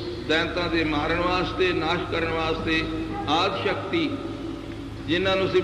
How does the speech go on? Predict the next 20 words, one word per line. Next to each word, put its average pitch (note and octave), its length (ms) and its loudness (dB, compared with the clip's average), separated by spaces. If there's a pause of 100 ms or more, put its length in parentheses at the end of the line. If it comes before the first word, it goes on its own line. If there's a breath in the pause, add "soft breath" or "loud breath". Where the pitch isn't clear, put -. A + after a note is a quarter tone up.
(120)
ਮਾਤਾ E3+ 480 2
ਸਾਹਿਬ F#3 260 2
ਦੇਵਾਂ F3 260 2
ਜੀ E3 140 0
ਕਰਕੇ D#3+ 460 0 (380)
ਪ੍ਰਵਾਨ D3+ 360 2
ਕਰਦੇ D3 380 2
ਹਾਂ, C#3 100 2
ਮੰਨਦੇ D3+ 360 4
ਹਾਂ, C3+ 120 4 (340)
ਗੁਰੂ F3+ 280 4
ਖਾਲਸੇ F#3+ 480 2
ਦੇ F3+ 160 2
ਮਾਤਾ D#3+ 400 0
ਜੀ D3 200 -2
ਹਨ। B2+ 180 -2 (640)
ਸੋ E3+ 320 4 (760)
ਉਹ A3 160 8
ਮਾਤਾ F#3+ 400 2
ਜੀ E3 280 0